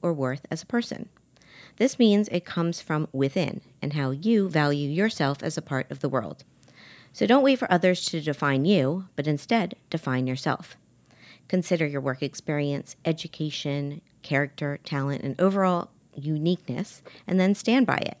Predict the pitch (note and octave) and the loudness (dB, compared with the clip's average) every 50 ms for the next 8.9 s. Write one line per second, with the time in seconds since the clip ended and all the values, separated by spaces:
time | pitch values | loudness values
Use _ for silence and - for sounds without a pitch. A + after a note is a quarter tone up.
0 | _ _ _ _ _ _ - - - - _ _ - D#3 F3+ G3+ F#3 G3+ A#3 G#3 | _ _ _ _ _ _ -20 -20 -20 -20 _ _ 2 4 4 4 4 4 2 2
1 | G#3+ G#3 G#3+ G#3+ - A#3 A3 A#3 - G3+ D#3+ D3 - C#3 C#3 - - - D3+ D3+ | 4 4 4 4 4 2 2 2 2 2 2 2 2 0 -4 -4 -4 -4 -2 0
2 | D3 C#3 C#3 D#3+ E3 - - D#3 D3+ D3+ C#3 B2+ C3+ - - B2+ G#2+ F2+ - - | 0 2 2 2 0 0 0 -2 0 0 -2 -2 -4 -6 -6 -4 -4 -4 -4 -4
3 | - - - _ _ _ _ _ - - - - _ - C3 C3+ C#3 C#3+ - D#3 | -8 -8 -8 _ _ _ _ _ -20 -20 -20 -20 _ -2 0 2 2 2 0 0
4 | D#3 E3 E3+ E3 - - F#3 F3+ F#3 G3 - - D#3+ C3+ C3+ C3+ - - - C3+ | 0 0 0 -2 -4 -4 -2 0 0 0 0 -2 -2 -2 -2 -4 -8 -8 -6 -4
5 | C3 C#3+ C#3+ C#3 C3+ - D#3 D#3 D#3 - - - - _ _ _ _ _ _ _ | -4 -4 -4 -6 -4 -4 -6 -6 -4 -6 -10 -10 -12 _ _ _ _ _ _ _
6 | - C#3 C3+ C#3 C3 - - - D3 - - - E3+ E3 - D#3+ - - - - | -12 -10 -8 -8 -10 -10 -10 -12 -12 -12 -8 -8 -8 -8 -6 -10 -12 -12 -10 -10
7 | - - - _ _ _ _ _ _ _ _ _ _ _ _ _ - - _ _ | -10 -12 -12 _ _ _ _ _ _ _ _ _ _ _ _ _ -20 -20 _ _
8 | - - - - - - _ _ - - - - - E3 E3 E3+ E3+ | -20 -20 -20 -20 -20 -20 _ _ -8 -8 -6 -4 -2 -2 -2 -2 -4